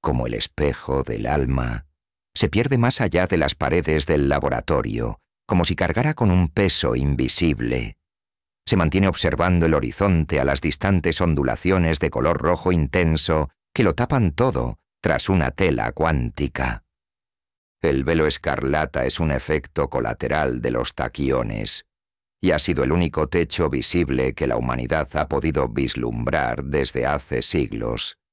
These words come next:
desde el comienzo de la reconfiguración del tiempo a voluntad. Intentar ver más allá de él es tan imposible como intentar ver una moneda en el fondo de un estanque tras tirar una piedra,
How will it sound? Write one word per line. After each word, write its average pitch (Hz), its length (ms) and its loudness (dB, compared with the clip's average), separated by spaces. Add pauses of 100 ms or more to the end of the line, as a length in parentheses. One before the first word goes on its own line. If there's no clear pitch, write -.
(400)
desde 82 220 0
el 76 80 0
comienzo 90 600 0
de 80 100 0
la 69 100 0
reconfiguración 69 1040 -2
del 53 240 -4
tiempo 73 800 0
a 62 160 -2
voluntad. 58 800 -4 (1120)
Intentar 90 480 2
ver 101 160 2
más 80 260 0
allá 76 240 0
de 60 220 -2
él 53 300 -6 (260)
es 110 160 0
tan 127 120 2
imposible 120 680 2
como 76 200 0
intentar 73 560 0
ver 80 180 0
una 92 180 2
moneda 64 360 0
en 60 120 -4
el 65 120 -2
fondo 67 420 0
de 67 100 0
un 82 100 2
estanque 73 680 -2
tras - 360 -2
tirar 80 340 0
una 76 300 0
piedra, 62 640 -2